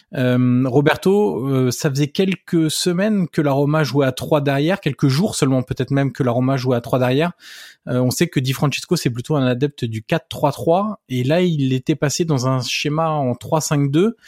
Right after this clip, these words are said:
Qui, d'ailleurs, c'est une chose intéressante à noter, euh, Paulo Fonseca était parti un peu avec les mêmes idées de jeu avant de lui aussi passer une défense à trois qui correspondait un peu mieux aux qualités des défenseurs à l'époque.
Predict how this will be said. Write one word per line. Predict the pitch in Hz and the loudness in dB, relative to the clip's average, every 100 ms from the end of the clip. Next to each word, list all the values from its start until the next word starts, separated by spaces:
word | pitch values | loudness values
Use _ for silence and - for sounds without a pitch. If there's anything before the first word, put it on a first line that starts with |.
| - - - _ _ | -20 -20 -20 _ _
Qui, | - - 180 240 220 | -10 -6 -2 -2 -2
d'ailleurs, | 143 151 175 233 | 0 2 2 0
c'est | - 143 | -2 -2
une | 131 | 0
chose | 143 131 | 0 0
intéressante | 127 135 131 135 | 0 -2 0 0
à | 123 | 2
noter, | 123 123 180 220 - - | 2 2 0 0 -4 -4
euh, | 131 117 | -2 0
Paulo | 143 156 | 2 0
Fonseca | - 156 - 156 170 | 0 -2 -2 -2 -2
était | 147 139 | 0 -2
parti | 139 - | -2 0
un | 151 131 | 0 0
peu | 160 | 0
avec | 139 | 0
les | 127 | 0
mêmes | 123 165 | 2 2
idées | 147 135 143 | 0 0 -2
de | |
jeu | 131 170 208 - | 0 2 2 0
avant | 139 143 170 | -2 0 0
de | 135 | 0
lui | 135 190 | 2 0
aussi | 160 208 | 0 -2
passer | 175 - 160 | -2 -2 0
une | |
défense | 139 131 156 151 | 0 -2 -2 -4
à | |
trois | 127 127 185 - - _ _ - | -2 0 0 -2 -14 _ _ -18
qui | - | -6
correspondait | 143 135 - 156 | 0 0 0 0
un | 175 | 2
peu | - | 2
mieux | 147 165 | 2 2
aux | |
qualités | 147 135 135 180 | 2 0 0 0
des | 143 | 2
défenseurs | 123 131 147 - 151 | 2 0 -2 0 0
à | |
l'époque. | 131 117 107 - | 0 -2 -4 -8